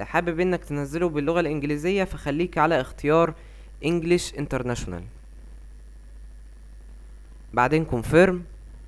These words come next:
بعدين هنا انتقلنا على خطوة التحميل، فانت هتدوس هنا على أربعة وستين بت داونلود، وهتلاقيه اهو بدأ يتحمل معاك على طول من غير اي مشكلة.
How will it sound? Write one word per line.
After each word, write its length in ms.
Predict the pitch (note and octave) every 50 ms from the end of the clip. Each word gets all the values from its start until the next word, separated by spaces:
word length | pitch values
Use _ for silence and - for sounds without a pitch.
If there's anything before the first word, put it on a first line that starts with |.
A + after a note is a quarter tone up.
| - - - - - - - - - - - - - - - - - - - - - - - - - - - - - - - - - - - - - - - - - - - - - - - -
بعدين 360 | C#3 C#3+ D3+ C#3+ G3 F3 D#3
هنا 180 | D3+ D3+ D#3
انتقلنا 420 | C#3+ C3+ - - G#2+ D3 C#3+ C#3 C3+
على 180 | C3 C#3 C#3
خطوة 380 | C3 - D3 C#3 - - C#3 C3+ - -
التحميل، 680 | - - - - - - - B2+ D3 F3 G3 F#3+ F3 D#3+ - - - - - - - - - - - -
فانت 240 | - D3 D3+ -
هتدوس 340 | C#3+ C3+ C3 D3 D3+ - -
هنا 140 | D#3 D3 C#3+
على 200 | C#3 D3 D3 D3
أربعة 340 | C#3+ A2 B2 A#2+ C3 C3+ C#3
وستين 500 | C3+ - - - - - D3 C#3 C3 B2+
بت 320 | C3+ C3+ - - - - - -
داونلود، 640 | A2+ B2 B2+ B2 B2 C3 C#3+ E3 F#3+ D#3 D3+ C3+ - - - - - - - - - - - - - - - - - - - - - - - - - - - - - - - - - - - - - - - - - - - - - - - - - - - - - - - - - - - - - - - - - -
وهتلاقيه 560 | B2+ C3 C#3+ - - D3+ A#2+ A#2 E3 E3+ C#3+
اهو 220 | C3 B2+ C#3+ D3 D3
بدأ 240 | C#3 D3 C#3+ C#3+ -
يتحمل 480 | F#2+ - - - C3 C#3 C3+ B2+ B2
معاك 280 | A#2+ A#2+ C3 C3+ - -
على 160 | A2+ A2 A2+
طول 280 | A2+ - C#3 C#3 C#3+ B2+
من 180 | A2 G#2+ A2
غير 280 | A2 B2 C3 C3+ - -
اي 180 | C3+ C#3+ C#3
مشكلة. 440 | C3+ B2+ A#2 A2 - - G2 F#2 F2+